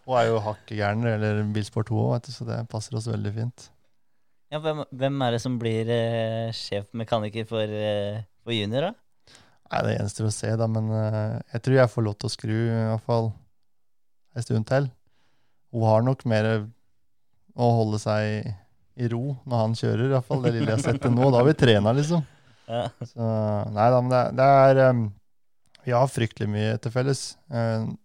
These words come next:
Speaker 1: jeg fant jo ut det ganske tidlig første sesongen da hun, eh, da jeg var på cowboyfest på lørdag, og tilsynelatende ikke hadde tenkt å gjøre noe på søndagen. Og så var det jo da Sankt Askerås på Sigdalen, og hun på Dødeliv skulle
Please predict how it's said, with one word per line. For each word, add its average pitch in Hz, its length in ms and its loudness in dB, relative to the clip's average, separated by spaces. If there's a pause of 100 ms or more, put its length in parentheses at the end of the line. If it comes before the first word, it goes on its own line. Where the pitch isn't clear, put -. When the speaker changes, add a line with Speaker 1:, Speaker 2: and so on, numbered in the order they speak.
(520)
Speaker 1:
jeg 123 60 -16
fant 113 300 -4
jo 131 80 -2
ut 117 320 -2
det 117 160 0
ganske 117 320 -4
tidlig 117 280 -6
første 117 280 -8
sesongen 117 320 -6
da 120 160 0
hun, 113 300 -4 (1120)
eh, 113 240 -4 (240)
da 120 80 2
jeg 117 80 4
var 120 160 2
på 139 100 -2
cowboyfest 113 460 -4
på 131 120 -4
lørdag, 127 360 2
og - 80 -12
tilsynelatende 110 720 -4
ikke - 240 -8
hadde 113 140 -6
tenkt 113 180 -6
å 110 60 -2
gjøre 113 100 -2
noe 117 160 -4
på 135 160 -4
søndagen. 127 380 2 (160)
Og 117 100 -10
så 117 80 -2
var 107 120 2
det 110 100 0
jo 110 60 -4
da 110 60 0
Sankt 110 300 -6
Askerås 113 240 -8
på 123 160 -8
Sigdalen, 120 240 -2
og 113 80 -2
hun 113 80 -4
på 117 160 -6
Dødeliv 110 240 -2
skulle 117 480 -4